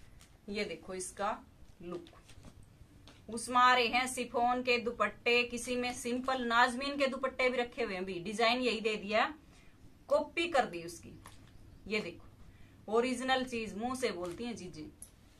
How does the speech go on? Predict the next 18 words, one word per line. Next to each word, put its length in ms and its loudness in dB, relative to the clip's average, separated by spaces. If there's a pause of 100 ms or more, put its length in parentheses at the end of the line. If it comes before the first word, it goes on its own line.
(720)
खुद 240 -4
feel 320 -4
करके 300 4
देखो 300 2
भाई 140 2
इस 180 -6
चीज 200 -8
को। 220 -10 (460)
ठीक 220 -4
है, 180 2 (380)
तब 200 4
पता 260 6
चलेगा 380 4
भाई 180 0 (140)
ओरिजिनल 600 2
और 200 8
नकल 280 -4
का। 220 -18